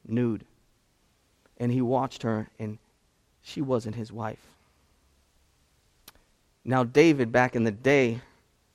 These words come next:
you know how many wives this brother had? This shows you man's heart. We're messed up. Six hundred wives, he wasn't happy. Come on now, it's a heart issue. David had six hundred wives. Jesus cleared that up. He narrowed us down to one.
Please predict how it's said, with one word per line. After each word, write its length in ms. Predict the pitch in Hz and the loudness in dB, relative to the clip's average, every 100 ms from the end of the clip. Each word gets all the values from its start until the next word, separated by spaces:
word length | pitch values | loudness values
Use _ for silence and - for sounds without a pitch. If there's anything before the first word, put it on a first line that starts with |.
| - | -8
you 80 | 147 | -2
know 60 | |
how 100 | 165 | 0
many 100 | 151 | 0
wives 340 | 135 147 170 - | 0 0 -2 -8
this 160 | 151 | -10
brother 260 | - 165 160 | -2 0 0
had? 260 | 180 180 - _ _ _ _ _ _ _ _ - | -2 -2 -6 _ _ _ _ _ _ _ _ -18
This 100 | 123 | -6
shows 220 | 175 131 | -2 0
you 60 | 123 | 2
man's 260 | 117 110 | 2 0
heart. 220 | 120 113 | -2 -2
We're 100 | 123 | 0
messed 280 | 131 120 - | -2 -2 -6
up. 140 | 107 - _ _ _ _ _ _ _ _ _ _ _ | -10 -10 _ _ _ _ _ _ _ _ _ _ _
Six 260 | - - 208 | -8 -6 -2
hundred 200 | 196 156 | 0 0
wives, 280 | 135 131 - | 0 -2 -2
he 40 | |
wasn't 300 | 123 117 107 | -6 -4 -6
happy. 320 | 107 110 - _ _ _ _ _ _ _ _ _ _ - | -8 -10 -16 _ _ _ _ _ _ _ _ _ _ -6
Come 200 | 139 175 | 0 4
on 180 | 202 | 4
now, 300 | 147 135 131 | 4 4 2
it's 140 | 117 120 | -4 -6
a 40 | |
heart 240 | 170 185 175 | 2 4 4
issue. 380 | 139 131 120 - _ _ _ _ _ _ _ _ _ _ _ - | -2 -4 -8 -10 _ _ _ _ _ _ _ _ _ _ _ 2
David 300 | 185 254 233 | 4 4 2
had 160 | 180 147 | 0 -2
six 240 | 185 - | -6 -4
hundred 180 | 170 139 | -2 -2
wives. 400 | 127 120 113 - _ | 0 0 -2 -12 _
Jesus 280 | - 170 160 | -6 -6 -6
cleared 280 | - 151 139 | -2 -2 2
that 160 | 131 | 2
up. 160 | 131 127 | 2 2
He 40 | |
narrowed 240 | 131 135 131 | 0 2 0
us 120 | 127 | -2
down 180 | 135 123 | -4 -4
to 60 | |
one. 320 | 113 113 113 | -4 -4 -4